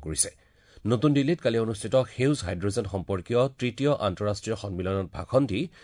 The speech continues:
নাইকে আস্থা প্ৰকাশ কৰে যে দুহেজাৰ ত্ৰিশ চনৰ ভিতৰত ভাৰত বিশ্বৰ সেউজ হাইড্ৰজেনৰ চাহিদাৰ দহ শতাংশ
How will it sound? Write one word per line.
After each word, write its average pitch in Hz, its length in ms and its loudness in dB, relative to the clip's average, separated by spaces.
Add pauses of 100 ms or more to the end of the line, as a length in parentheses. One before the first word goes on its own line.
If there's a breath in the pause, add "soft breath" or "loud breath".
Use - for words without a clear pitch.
(280 loud breath)
নাইকে 156 260 6 (100)
আস্থা 120 240 0
প্ৰকাশ 87 300 -2
কৰে 85 240 0
যে 120 60 4 (500 loud breath)
দুহেজাৰ 156 360 8
ত্ৰিশ 151 220 2
চনৰ 151 260 0
ভিতৰত 123 360 2 (240)
ভাৰত 95 320 2 (400 soft breath)
বিশ্বৰ 170 300 4 (100)
সেউজ 151 280 4
হাইড্ৰজেনৰ 113 480 0 (100)
চাহিদাৰ 113 380 2 (320)
দহ 110 200 4
শতাংশ 135 300 0